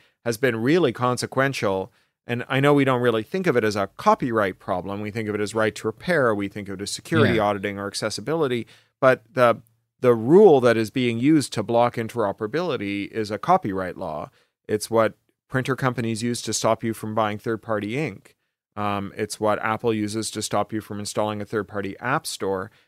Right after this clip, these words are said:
Speaker 1: And, you know, the absence of a third-party app store is why, when Apple removed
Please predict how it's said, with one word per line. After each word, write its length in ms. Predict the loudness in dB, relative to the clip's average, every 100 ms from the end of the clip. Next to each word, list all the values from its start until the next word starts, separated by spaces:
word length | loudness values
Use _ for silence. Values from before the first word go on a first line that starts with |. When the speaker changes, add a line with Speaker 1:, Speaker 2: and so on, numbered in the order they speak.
| -10
Speaker 1:
And, 100 | -6
you 60 |
know, 120 | -4 -4
the 140 | -2
absence 440 | 0 0 -2 -6
of 80 | -4
a 60 | -4
third-party 520 | -2 -4 -4 -6 -2
app 200 | -4 -4
store 340 | -4 -2 -2
is 140 | -2 0
why, 480 | 2 4 4 2 -2
when 280 | -6 -8
Apple 420 | -6 -6 -2 -2 0
removed 440 | -2 -2 -4